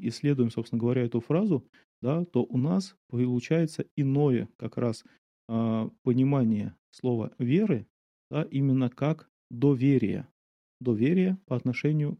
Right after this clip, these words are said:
к Богу. Да, когда мы вверяем Ему свою собственную жизнь. Вверяем Ему свою собственную жизнь,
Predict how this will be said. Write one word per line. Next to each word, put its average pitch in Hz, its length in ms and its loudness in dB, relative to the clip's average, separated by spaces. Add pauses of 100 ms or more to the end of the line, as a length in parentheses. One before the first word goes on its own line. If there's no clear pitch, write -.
к 180 220 -4 (100)
Богу. 127 440 -2 (480)
Да, 160 120 0
когда 135 320 2
мы 165 440 2 (720)
вверяем 143 760 2
Ему 123 500 2 (280)
свою 123 300 0
собственную 127 720 0
жизнь. 127 400 0 (680)
Вверяем 131 380 4
Ему 127 180 2
свою 127 200 0
собственную 120 420 -4
жизнь, 202 240 0